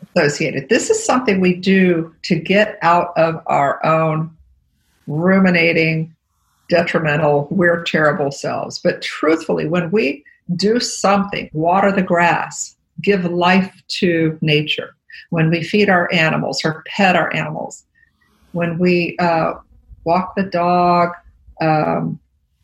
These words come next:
when we help someone else, contribute to something, um, throw a piece of paper away that someone else has discarded, just the smallest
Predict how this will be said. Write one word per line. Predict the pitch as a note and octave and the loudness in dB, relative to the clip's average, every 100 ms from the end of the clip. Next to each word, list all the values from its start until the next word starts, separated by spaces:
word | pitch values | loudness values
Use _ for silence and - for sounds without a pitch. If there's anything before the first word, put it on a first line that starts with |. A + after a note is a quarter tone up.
| - | -2
when | F#3 | 2
we | A#3 | 2
help | B3+ - A3+ G#3+ - | 0 0 2 2 0
someone | - G3 F#3+ | -2 0 2
else, | F3 F3 F3 F3+ | 4 4 2 0
contribute | - D#3 - - - B3 A#3+ A3+ | -4 -4 -2 -4 0 0 0 -4
to | - | -6
something, | F#3 - F#3+ F#3+ F#3+ F#3 F3 F3 F#3 - _ _ _ - F#3 | -8 -2 2 2 2 2 2 0 -4 -6 _ _ _ -14 -4
um, | E3 D#3 D3+ D3 - - _ _ _ | -2 0 0 -2 -6 -10 _ _ _
throw | A3 A3 | 0 2
a | G#3 | 2
piece | G#3 G#3 F#3+ - | 0 0 0 0
of | D#3+ - _ _ - | -4 -4 _ _ -8
paper | - G3+ G3 F#3+ F3+ | 0 0 0 0 2
away | F3 F3+ F3+ | 2 4 2
that | D#3+ - | 2 0
someone | F#3 F3 | 0 2
else | E3+ E3+ | 0 -2
has | E3 - | -4 -4
discarded, | D#3+ - - D#3+ E3 D#3+ - _ | -6 -6 -2 0 0 -2 -6 _
just | - D4+ F#4+ - | -4 0 0 0
the | A4 | -2
smallest | - - G3 F#3 G3+ A3 F#3+ - | -2 0 2 4 2 0 -2 -4